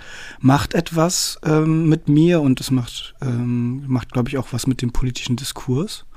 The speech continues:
Und, ähm, auch der Sport ist da ja nicht unbeteiligt. Und deswegen dachten wir uns, heute ist so zum Jahresanfang, <laughs> stimmen wir uns mal ein mit einer Folge, die,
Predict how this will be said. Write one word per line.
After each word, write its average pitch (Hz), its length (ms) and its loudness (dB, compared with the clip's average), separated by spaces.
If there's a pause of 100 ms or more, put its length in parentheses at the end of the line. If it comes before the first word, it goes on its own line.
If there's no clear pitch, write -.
(760)
Und, 135 480 8
ähm, 131 180 6
auch 147 100 2
der 151 120 4
Sport 139 400 2
ist - 240 -2
da 143 60 4
ja 143 120 6
nicht 147 180 2
unbeteiligt. 127 800 -2 (260)
Und 120 140 0
deswegen 131 320 0
dachten 127 340 -2
wir 127 80 0
uns, 123 220 -2
heute 127 240 -2
ist - 400 -4 (300)
so 117 120 -4
zum 131 220 4
Jahresanfang, 147 1400 2 (160)
<laughs> - 160 -12
stimmen 156 380 4
wir 147 80 6
uns 139 260 2
mal 135 140 2
ein 143 320 4
mit 139 200 0
einer 131 220 2
Folge, 139 440 2
die, 127 360 4